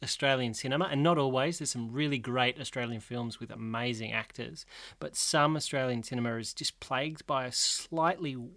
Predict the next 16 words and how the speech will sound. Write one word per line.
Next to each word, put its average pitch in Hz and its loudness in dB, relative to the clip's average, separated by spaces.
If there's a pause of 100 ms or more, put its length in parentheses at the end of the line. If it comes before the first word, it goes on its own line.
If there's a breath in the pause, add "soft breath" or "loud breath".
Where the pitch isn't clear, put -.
(280)
weak 147 -2
acting 151 -2
presence, 151 0 (300 loud breath)
and 151 2
that's - 0 (440)
what 131 2
I 117 6
felt 123 -2
from 123 -2
this 117 -2
film. 170 2
You 131 2
sort 139 0
of 120 0
had 123 -2
to, 113 -2